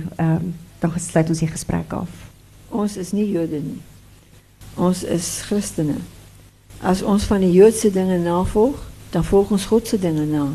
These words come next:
Speaker 2: Wat het God gesê? Nie wat het die Jode gesê nie, wat het God gesê?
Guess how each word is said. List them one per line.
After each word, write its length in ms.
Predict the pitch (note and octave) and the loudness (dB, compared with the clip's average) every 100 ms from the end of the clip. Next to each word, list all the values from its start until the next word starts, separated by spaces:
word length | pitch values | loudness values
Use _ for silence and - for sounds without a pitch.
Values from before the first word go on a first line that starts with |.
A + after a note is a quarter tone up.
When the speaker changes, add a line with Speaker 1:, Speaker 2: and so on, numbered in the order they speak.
| D#3 | -2
Speaker 2:
Wat 160 | F#3 G3 | -2 0
het 120 | F3 | -2
God 240 | G3+ G#3 | -2 -2
gesê? 420 | - F#3+ F3 D3 D#3 - - - - - _ _ _ _ - | -4 -4 -2 -2 -6 -12 -20 -20 -20 -20 _ _ _ _ 0
Nie 140 | G3 | 2
wat 140 | G#3 G3+ | 4 2
het 80 | G3+ | 0
die 140 | F#3 | 0
Jode 280 | D#3+ E3 G#3+ | 2 2 0
gesê 280 | F3 E3 D#3 | -4 -6 -4
nie, 260 | D3+ E3+ F#3+ | -2 -2 -4
wat 120 | E3 | -4
het 100 | F#3 | -6
God 200 | - G#3+ | -4 -4
gesê? 360 | - F#3+ F3 D#3 | -2 -4 -2 -2